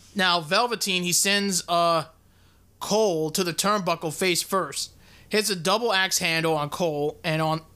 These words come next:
like, right on the outside. Looks for the cover, but the ref stops the count 'cause Adam Cole's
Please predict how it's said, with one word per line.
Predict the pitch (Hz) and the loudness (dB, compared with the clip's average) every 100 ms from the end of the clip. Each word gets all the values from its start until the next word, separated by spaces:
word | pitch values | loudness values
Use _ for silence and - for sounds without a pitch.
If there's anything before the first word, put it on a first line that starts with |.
| - - - | -20 -20 -8
like, | 175 170 156 | -4 -2 0
right | 175 220 | 0 2
on | 214 | 2
the | 196 175 | 2 2
outside. | 170 - 151 127 147 - - - - - - | 2 0 -2 -4 -10 -16 -20 -20 -20 -20 -4
Looks | 185 196 | -2 -2
for | 214 | 0
the | 185 | -2
cover, | 190 202 208 | 0 -2 0
but | 185 170 | -2 -4
the | 156 | -2
ref | 151 185 | 0 0
stops | 185 - 185 185 190 | 0 -2 0 0 0
the | - 165 | -4 -10
count | - 208 170 175 - | -2 0 0 -4 -12
'cause | - 165 151 143 - - - - - - - | -2 0 0 -2 -6 -20 -18 -4 -4 -4 -6
Adam | 175 185 196 | 0 0 -2
Cole's | - 196 190 | 0 2 2